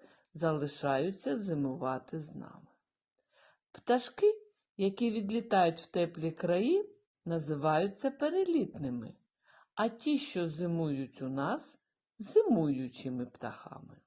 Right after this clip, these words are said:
Відлітати в теплі краї птахи починають в різні періоди. Так солов'ї,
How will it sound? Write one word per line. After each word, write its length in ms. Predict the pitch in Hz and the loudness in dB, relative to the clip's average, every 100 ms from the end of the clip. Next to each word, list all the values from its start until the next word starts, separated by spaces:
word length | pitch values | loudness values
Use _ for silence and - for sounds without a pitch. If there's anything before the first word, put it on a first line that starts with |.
| _ _ _ _ _ _ _ _ _ _ - | _ _ _ _ _ _ _ _ _ _ -8
Відлітати 1000 | 156 139 143 151 202 269 320 151 135 - _ _ _ | -6 -4 -4 -4 -2 -2 -2 -8 -8 -12 _ _ _
в 100 | - | -14
теплі 480 | - 165 165 143 143 | -2 0 0 -4 -6
краї 640 | - 135 139 220 311 - _ _ _ _ | -4 -4 -2 -4 -6 -12 _ _ _ _
птахи 460 | - 277 - 233 | -4 -4 -2 -2
починають 960 | - 294 277 - 247 240 247 233 226 - | -2 -2 -4 -2 -2 0 0 0 -4 -6
в 40 | |
різні 580 | 180 190 320 339 311 302 | -4 2 2 2 -4 -8
періоди. 800 | 285 - 170 131 156 - - 135 147 165 _ _ _ _ _ - - _ | -6 -8 -6 -8 -8 -12 -14 -18 -18 -20 _ _ _ _ _ -20 -20 _
Так 240 | 339 381 | 0 0
солов'ї, 1040 | - 392 370 233 160 143 160 190 208 208 | 0 0 2 2 0 -2 -2 -2 -2 -4